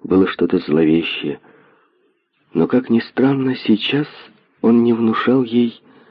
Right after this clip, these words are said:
ни малейшего страха. Неожиданно она спросила:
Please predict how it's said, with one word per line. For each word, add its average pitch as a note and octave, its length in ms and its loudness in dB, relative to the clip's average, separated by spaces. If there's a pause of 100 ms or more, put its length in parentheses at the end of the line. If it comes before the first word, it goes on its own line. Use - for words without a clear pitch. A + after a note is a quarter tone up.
(400)
ни F2+ 160 2
малейшего F#2+ 600 0
страха. - 580 -10 (1700)
Неожиданно A2 920 0 (160)
она D2+ 240 0
спросила: - 640 -6